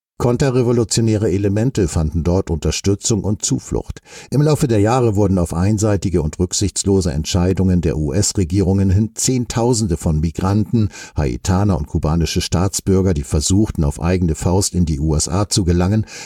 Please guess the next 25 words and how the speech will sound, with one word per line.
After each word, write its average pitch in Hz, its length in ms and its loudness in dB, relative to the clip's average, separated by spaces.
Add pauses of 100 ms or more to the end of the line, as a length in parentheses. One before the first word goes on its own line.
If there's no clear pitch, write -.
in 127 120 0
diesem 104 260 0
Militärstützpunkt 98 1120 0
konzentriert. - 840 -4 (440)
Über 135 200 2
mehr 127 120 4
als 101 180 -2
vier 160 280 2
Jahrzehnte 127 680 0
hinweg 73 520 0
wurde 92 240 2
der 85 140 2
Stützpunkt 107 640 -2
für 78 240 0
vielfältige 78 760 -2
Zwecke - 380 -2
verwendet, 82 560 0
von 92 160 0
denen 107 380 0
keiner 143 380 0
in 110 100 0
der 113 100 2
Vereinbarung 98 640 0
enthalten 95 580 0
war, 95 220 2